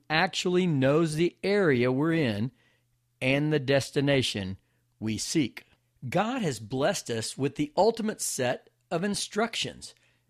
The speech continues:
enabling us to put the pieces together for a life worth living. It's called the Bible,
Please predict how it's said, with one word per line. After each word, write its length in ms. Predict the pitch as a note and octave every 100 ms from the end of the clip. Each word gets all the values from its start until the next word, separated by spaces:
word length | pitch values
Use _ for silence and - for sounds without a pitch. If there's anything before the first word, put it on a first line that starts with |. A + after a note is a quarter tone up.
| _
enabling 680 | E3+ F#3 G#3 C4 A#3+ D#3 A#2+
us 240 | A#2 B2 -
to 140 | D3
put 400 | - - A3+ -
the 80 | D#3
pieces 500 | - F3+ F3 E3+ C#3+
together 520 | C#3+ A#2 C#3+ C3 A2+
for 200 | - B2+
a 60 | C3+
life 400 | D3+ E3 C#3+ -
worth 280 | D3 D3+
living. 420 | E3 F#3+ C3+ - - _ _ _ _ _
It's 140 | F3 -
called 260 | A3+ A#3
the 80 | C#3+
Bible, 500 | G#2+ B2 E3 - -